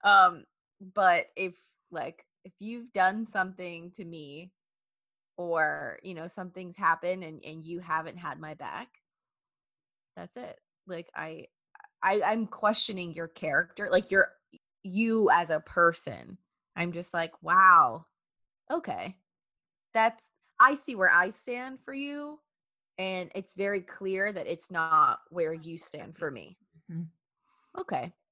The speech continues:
Speaker 1: That's fine. Um, and I actually had a friend. She was in a circle of, like, m-, she's a mom, and so she had other mom friends. You know how moms do. They, like, all stick together.
Speaker 2: Mom squad.
Speaker 1: Um,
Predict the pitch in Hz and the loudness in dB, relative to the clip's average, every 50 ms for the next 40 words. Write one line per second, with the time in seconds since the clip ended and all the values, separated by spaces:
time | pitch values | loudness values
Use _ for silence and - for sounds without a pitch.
0 | _ _ _ _ _ _ _ _ _ 339 330 - - - - - 185 190 _ _ | _ _ _ _ _ _ _ _ _ -18 -18 -16 -16 -16 -16 -16 -18 -20 _ _
1 | _ _ _ _ _ _ _ - 190 185 170 147 113 85 - 196 - _ _ 220 | _ _ _ _ _ _ _ 4 6 6 6 6 4 2 -6 -16 -20 _ _ -2
2 | 214 - - - 185 220 226 - - 269 254 233 202 190 - - _ - 202 175 | -2 0 0 0 -2 0 -2 -4 -2 -2 -2 -2 -4 -6 -8 -8 _ 4 4 4
3 | 135 104 101 - - - _ _ _ _ _ _ _ _ _ _ _ _ - _ | 4 0 -6 -12 -16 -20 _ _ _ _ _ _ _ _ _ _ _ _ -20 _
4 | - 220 - - 233 214 208 190 196 185 175 190 190 190 190 - 202 180 180 - | -8 -4 -4 -2 0 0 0 0 -2 -4 -4 -8 -8 -6 -6 -2 -2 -2 -2 0
5 | - 196 185 180 - 156 156 165 175 160 156 - - - _ 185 - 196 190 196 | 2 4 4 6 6 4 2 0 -4 -10 -10 -12 -18 -20 _ -16 -14 -12 -8 -2
6 | 185 156 151 147 151 156 160 - - 170 - - - - 175 160 156 151 156 156 | 2 2 4 4 2 0 -8 -12 -14 -16 -18 -16 -12 -6 -4 -4 -2 -2 -4 -8
7 | 156 156 156 160 147 139 143 156 - - 151 120 117 131 156 160 - 170 156 170 | -8 -6 0 2 2 2 2 0 -6 -10 -10 -10 -10 -12 -14 -14 -12 -14 -12 -10
8 | 170 160 151 147 143 139 135 151 - - - 120 120 143 131 139 143 151 143 - | -10 -10 -10 -10 -12 -14 -14 -14 -16 -16 -18 -18 -16 -14 -12 -10 -10 -12 -12 -12
9 | 87 - _ _ _ - 156 131 - - - - - _ - 135 - - - 98 | -14 -16 _ _ _ -16 -16 -14 -14 -16 -16 -18 -18 _ -20 -18 -18 -18 -16 -16
10 | 117 156 - _ _ - 196 180 175 170 180 - - - 170 170 170 165 160 | -18 -18 -20 _ _ -8 -2 -2 -2 -2 -4 -10 -6 -2 -2 -2 -2 -2 -6